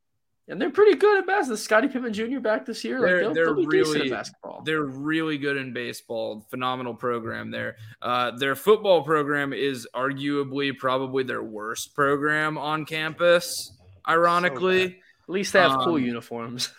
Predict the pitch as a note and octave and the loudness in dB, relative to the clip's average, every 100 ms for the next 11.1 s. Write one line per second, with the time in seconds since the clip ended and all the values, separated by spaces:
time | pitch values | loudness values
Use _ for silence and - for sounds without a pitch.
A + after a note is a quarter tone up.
0 | _ B3 B3 C#4 C#3+ C#3+ C#3+ C#3 C#3 C3+ | _ -14 -8 -2 0 0 0 -2 -4 -6
1 | - _ - B2 C3+ - C#3+ D3+ E3 A#2+ | -12 _ -14 -10 -8 0 0 0 -4 -6
2 | D3 D3 C3 C3+ C#3 C3+ B2+ A2+ A#2 A#2+ | -6 -6 -4 -4 -4 -6 -10 -8 -6 -4
3 | A#2 A2 G#2+ A#2 A#2 G2 - A#2 A2+ A2 | -6 -6 -8 -8 -8 -8 -6 -4 -6 -4
4 | A2+ A2 G#2+ A2+ A2+ A2+ A2+ A2 - A2 | -4 -4 -4 -6 -4 -6 -6 -8 -8 -6
5 | A2 A2 A#2 A2 G#2+ G#2 G#2 G#2 G2+ G2+ | -6 -6 -6 -4 -4 -4 -4 -6 -6 -4
6 | G2+ - - C2 A#1+ - B1+ A#1 - - | -6 -4 -2 -2 -2 -4 -4 -6 -10 -10
7 | - - G1+ - - - _ - - - | -10 -6 -6 -6 -10 -12 _ -16 -14 -14
8 | - - - G3 C#3+ D#3+ D3+ - - - | -14 -12 -10 -8 -2 0 0 0 -2 -2
9 | - - D3+ D3+ C#3+ - C#3 B2+ A#2+ B2 | -6 -4 0 -2 -2 -2 -2 -2 -4 -4
10 | A#2 A2 - A2 A2+ A2+ A2+ A2 G#2+ G#2 | -6 -6 -10 -8 -4 -4 -6 -8 -8 -8
11 | G#2+ | -10